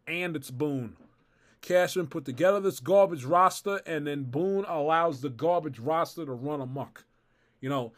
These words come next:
someti-, sometimes the best job a manager can do is to take a substandard or a bad roster and coach 'em up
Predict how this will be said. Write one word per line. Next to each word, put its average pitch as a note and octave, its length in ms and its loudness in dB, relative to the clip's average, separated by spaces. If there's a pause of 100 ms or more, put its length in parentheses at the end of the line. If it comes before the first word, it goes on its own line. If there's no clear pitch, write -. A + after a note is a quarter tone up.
(140)
someti-, G3 600 -2
sometimes G3+ 640 -4
the E3+ 80 -4
best D#3 340 0
job F3+ 220 0
a - 20 -6
manager F3 420 -6
can C#3+ 200 -6
do F3+ 180 -2
is E3+ 220 -10
to C#3 80 -10
take E3+ 320 -6
a C#3 80 -6
substandard F3+ 960 -4
or D#3+ 160 -2
a C3 60 -2
bad D3+ 360 -2
roster D3 640 0 (400)
and C3 520 -6
coach - 380 0
'em D#3+ 160 -4
up F3 260 -4